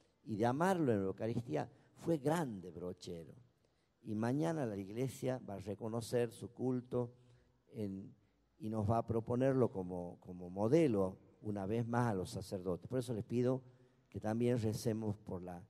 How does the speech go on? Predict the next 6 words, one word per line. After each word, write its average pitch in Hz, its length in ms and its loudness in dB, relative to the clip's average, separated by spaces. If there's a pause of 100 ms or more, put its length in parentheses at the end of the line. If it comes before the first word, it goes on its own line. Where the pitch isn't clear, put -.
(360)
santificación, 107 1000 -4
por 95 140 -6
la 98 80 -8
conversión 110 580 -2
de 98 80 -4
nosotros, 95 800 -4